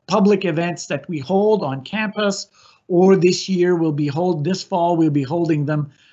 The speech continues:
uh, some of these online. So they, they really are participating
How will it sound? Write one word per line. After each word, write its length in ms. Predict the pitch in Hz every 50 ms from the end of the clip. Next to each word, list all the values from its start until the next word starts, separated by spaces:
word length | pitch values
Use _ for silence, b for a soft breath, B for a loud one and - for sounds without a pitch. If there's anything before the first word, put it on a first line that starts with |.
| b b -
uh, 140 | 151 147 143
some 240 | 143 - 185 180
of 120 | 165 151 147
these 200 | 147 143 131 139
online. 600 | 135 135 131 135 151 185 208 220 220 214 214 208
So 200 | 202 - 170 160
they, 320 | 135 151 147 147 147 - -
they 220 | 143 147 190 180
really 500 | 156 165 180 196 233 254 254 254 247 226
are 300 | - 175 170 185 190 190
participating 1040 | 190 - 165 156 - - 240 226 - - 220 208 - 160 160 160 156 156 160 160 151